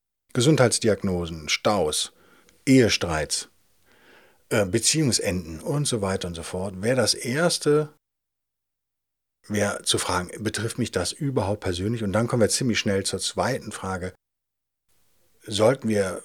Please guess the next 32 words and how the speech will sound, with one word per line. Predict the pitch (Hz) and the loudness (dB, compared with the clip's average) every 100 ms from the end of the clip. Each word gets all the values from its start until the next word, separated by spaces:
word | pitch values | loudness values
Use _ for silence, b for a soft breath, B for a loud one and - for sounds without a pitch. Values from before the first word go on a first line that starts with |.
| - | -14
sollten | 98 104 131 113 | -2 2 2 2
wir | 104 | -2
das | 95 - | -2 -2
bejahen | 87 92 143 101 | 0 2 2 2
und | 85 | 0
sagen, | 82 80 | -2 -2
ja, | 117 92 | -2 -2
das | 85 | -2
ist | - - 95 | 0 0 0
wirklich | 110 117 92 | -4 -4 -4
auf | 101 | -2
mich | 117 143 | 0 0
persönlich | - 98 131 117 - | 2 4 4 0 0
abgezielt, | 120 - - 113 | 0 2 2 2
es | - | 2
hat | 135 - | 0 -2
etwas | 110 110 - | -4 -2 -2
mit | 95 107 | -4 -2
mir | 107 | -2
auch | - 107 | -2 -6
wirklich | - - | -8 -6
zu | 98 | -6
tun, | - 131 | -2 0
es | 90 | 0
ist | 98 | -2
kein | 98 98 | -4 -2
allgemeines | 98 98 90 95 87 | 0 0 2 2 0
Ding | - 104 | 2 0
wie | 90 | 0
eben | 90 80 | -6 -4
der | 78 | -2
Stau. | - 71 135 | -2 0 0